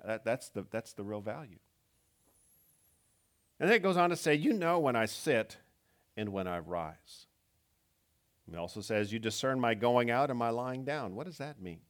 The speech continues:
You know, at the end of most days, my wife, Rebecca, wants to know about my day. She asks me about my day. Now, not just the one to two P M part of my day. She wants to know all about my day.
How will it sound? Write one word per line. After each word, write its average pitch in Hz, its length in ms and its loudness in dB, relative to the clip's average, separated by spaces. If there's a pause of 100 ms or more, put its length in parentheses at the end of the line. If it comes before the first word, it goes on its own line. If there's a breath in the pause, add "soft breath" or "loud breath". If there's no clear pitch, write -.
(1080)
You 151 60 -6
know, 175 80 2
at 156 100 2
the 131 120 2
end 147 180 4
of 113 180 4
most 120 400 0
days, 110 460 2
my 113 160 2
wife, 113 300 2
Rebecca, 101 460 0 (720 soft breath)
wants 127 260 -2
to 143 80 -4
know 180 140 -2
about 110 220 -2
my 123 120 -6
day. 170 240 -8 (880)
She 185 180 2
asks 185 420 -2
me 113 140 0
about 113 260 -2
my 127 140 -6
day. 175 240 -10 (1120)
Now, 135 100 6
not 175 200 8
just 165 340 4 (400 soft breath)
the 131 80 2
one 139 260 6
to 120 60 -4
two 165 200 -4
P 156 200 0
M 185 140 0
part 120 180 6
of 110 60 2
my 110 120 0
day. 104 360 0 (760)
She 185 100 -2
wants 208 260 0
to 208 60 -8
know 214 100 2
all 262 160 0
about 107 240 -6
my 82 100 -10
day. 80 200 -10